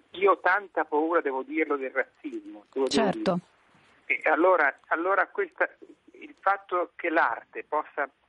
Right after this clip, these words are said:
Speaker 1: dire qualcosa a tutti in un modo alto, che possa far vibrare, le-, toccare, cercare almeno di toccare le coscienze, e penso che sia importante. Quindi la mia speranza è di poter andare,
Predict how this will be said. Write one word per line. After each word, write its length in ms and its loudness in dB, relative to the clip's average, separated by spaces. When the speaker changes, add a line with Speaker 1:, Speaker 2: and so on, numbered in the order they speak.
Speaker 1:
dire 400 -4
qualcosa 680 0
a 200 -2
tutti 360 -12
in 60 -8
un 140 -4
modo 600 2
alto, 640 -2
che 60 -16
possa 380 -4
far 180 0
vibrare, 460 0
le-, 140 -2
toccare, 560 0
cercare 480 0
almeno 220 -6
di 140 -10
toccare 300 -2
le 120 -10
coscienze, 680 -12
e 400 0
penso 380 0
che 180 0
sia 100 0
importante. 720 -2
Quindi 420 -8
la 160 4
mia 240 0
speranza 520 2
è 40 -4
di 80 -8
poter 300 -2
andare, 600 2